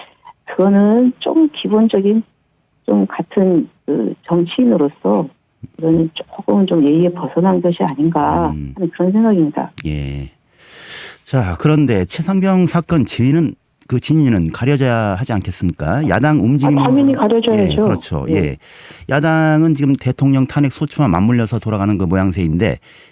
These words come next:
Speaker 2: 이 부분 앞으로 어떻게 대응하실 계획인가요?
Speaker 1: 아, 그런데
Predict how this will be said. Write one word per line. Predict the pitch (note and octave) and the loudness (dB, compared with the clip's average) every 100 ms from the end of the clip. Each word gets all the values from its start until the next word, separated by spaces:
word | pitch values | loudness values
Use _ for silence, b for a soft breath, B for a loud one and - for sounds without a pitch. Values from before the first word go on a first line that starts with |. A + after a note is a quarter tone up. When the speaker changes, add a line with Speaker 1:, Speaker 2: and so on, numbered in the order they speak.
| b | b
Speaker 2:
이 | D3+ | -2
부분 | C#3 G2+ - | 0 0 -2
앞으로 | - - A#2 | -6 -2 -2
어떻게 | G2+ - C#3 | -2 -2 0
대응하실 | C3 B2 A2+ A2+ F#2 | 2 2 0 0 -2
계획인가요? | - F#2+ F2 D2 C#2 F2+ D#3 - _ _ _ _ _ _ _ _ _ _ _ _ - _ _ _ _ _ _ _ _ _ _ _ _ | 0 0 0 -2 -2 -2 -4 -8 _ _ _ _ _ _ _ _ _ _ _ _ -20 _ _ _ _ _ _ _ _ _ _ _ _
Speaker 1:
아, | B3 | -4
그런데 | A#3+ C4+ C4 A#3 A#3 E3+ | 0 2 4 4 4 2